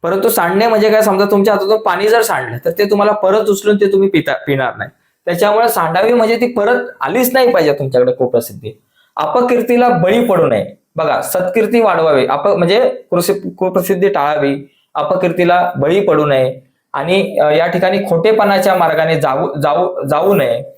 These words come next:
आणि स-, अ, नेहमी सत्याचीच वाट जी आहे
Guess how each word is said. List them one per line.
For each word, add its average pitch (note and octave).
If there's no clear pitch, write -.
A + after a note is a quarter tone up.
आणि E3+
स-, -
अ, D#3
नेहमी F3
सत्याचीच G3
वाट D#3+
जी E3+
आहे B2